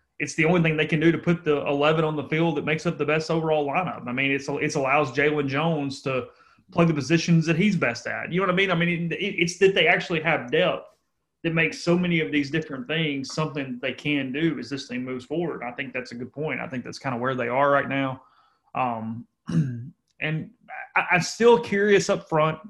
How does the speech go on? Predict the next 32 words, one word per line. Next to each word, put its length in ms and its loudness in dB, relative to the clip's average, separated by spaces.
You 120 -6
know, 80 0
they're, 260 -2
they're 120 0
challenging 520 0
Sam 300 0
Williams 400 -2
right 180 2
now 240 2
off 120 -2
the 140 -2
edge. 540 0
They're 120 0
hopeful 540 2
for 120 2
some, 340 -2
some 180 -2
interior 520 2
guys, 520 4
but 280 -2
to 60 2
me, 220 4
that's 260 2
gonna 180 -2
decide 420 0
just 260 -4
how 160 0
good 220 -4
they're 120 -2
gonna 180 -4
get. 500 -8
But 380 -2